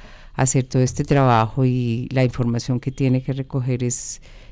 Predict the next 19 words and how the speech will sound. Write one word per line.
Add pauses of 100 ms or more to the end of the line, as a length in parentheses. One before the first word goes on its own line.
inmensa,
es,
son
cincuenta
y
cuatro
años
de
conflicto
armado
prácticamente, (640)
y
eso
es
un
desafío,
pues,
poder,
eh,